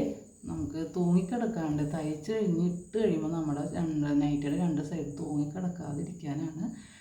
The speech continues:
ഇതേപോലെ ഷേ-, മുകളിലേക്ക് നമ്മൾ മൂന്നിഞ്ച്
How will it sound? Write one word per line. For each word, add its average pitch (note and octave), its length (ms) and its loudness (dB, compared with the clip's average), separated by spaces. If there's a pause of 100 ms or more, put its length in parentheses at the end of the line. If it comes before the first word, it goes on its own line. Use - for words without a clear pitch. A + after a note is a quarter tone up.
(200)
ഇതേപോലെ D#3+ 720 2 (400)
ഷേ-, E3+ 160 -2 (300)
മുകളിലേക്ക് D3+ 800 4
നമ്മൾ D#3 220 2 (240)
മൂന്നിഞ്ച് E3 640 4